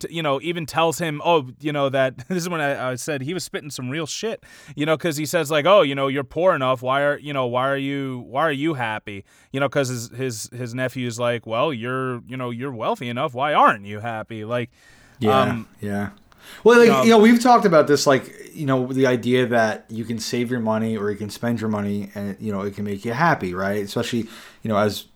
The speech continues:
Speaker 2: both of us grew up kind of poor, we, we were tend to, when we get money, we tend to spend it, you
Speaker 1: Yeah,
Speaker 2: know?
Speaker 1: that's a nice way of putting
Speaker 2: And,
Speaker 1: it, but yes.
Speaker 2: and, uh,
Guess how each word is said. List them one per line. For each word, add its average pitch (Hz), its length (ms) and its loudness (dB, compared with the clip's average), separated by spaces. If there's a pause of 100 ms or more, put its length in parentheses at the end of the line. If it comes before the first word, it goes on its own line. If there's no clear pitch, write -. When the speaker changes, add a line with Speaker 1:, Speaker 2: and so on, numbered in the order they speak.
Speaker 2:
both 117 200 2
of 110 80 -2
us 107 140 0
grew 107 180 -4
up 98 100 -6
kind 98 160 -4
of 98 120 -6
poor, 104 220 0
we, 101 200 -4
we 117 260 -6
were 110 160 -2
tend 127 280 0
to, 117 120 4
when 123 180 2
we 123 60 0
get 117 160 4
money, 127 240 4
we 117 80 2
tend 117 180 0
to 101 60 -6
spend 110 320 2
it, 87 140 -6
you 104 100 -2
Speaker 1:
Yeah, 151 80 4
Speaker 2:
know? 143 60 4
Speaker 1:
that's 113 100 2
a 160 40 -4
nice 127 240 -4
way 120 120 -4
of 101 80 -8
putting 107 220 -4
Speaker 2:
And, 143 140 4
Speaker 1:
it, - 80 -18
but 110 120 -16
yes. 139 280 6
Speaker 2:
and, 123 220 0
uh, 131 320 8